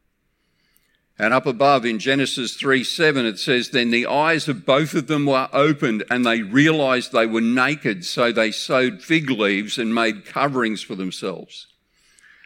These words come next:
Unfortunately, they had to pay the price for sin as well. There was a consequence.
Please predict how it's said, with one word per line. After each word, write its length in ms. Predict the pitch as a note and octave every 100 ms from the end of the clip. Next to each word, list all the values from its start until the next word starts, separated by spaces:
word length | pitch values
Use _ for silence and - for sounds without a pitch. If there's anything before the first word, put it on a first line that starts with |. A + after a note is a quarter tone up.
| -
Unfortunately, 880 | B2 - D3+ D3 D#3 B2+ A2 B2 - _ _ _ _ - -
they 160 | A2+ A#2
had 140 | C#3
to 60 | B2
pay 300 | - C#3+ C#3+
the 120 | A#2+
price 640 | - E3 D3+ C#3 - - - _ _
for 120 | A#2+
sin 540 | - D#3+ D3 A#2 E2+ _ _ _ _ _ _
as 240 | A2+ A#2 G2+
well. 460 | C3+ C3+ A2+ E2 _ _ _ _ _ _ _ _ -
There 80 | B2
was 120 | D3
a 60 |
consequence. 920 | C#3+ D#3 D#3 D3+ F3 - G#2 F2+ -